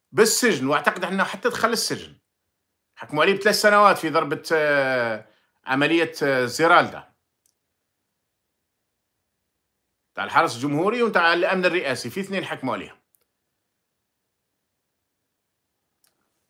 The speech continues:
جابوه وحطوه في الأمن الداخلي. جبار مهنا كان في السجن، كان في السجن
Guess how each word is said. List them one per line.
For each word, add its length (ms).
جابوه 720
وحطوه 560
في 500
الأمن 240
الداخلي. 440
جبار 380
مهنا 260
كان 200
في 60
السجن، 360
كان 160
في 60
السجن 340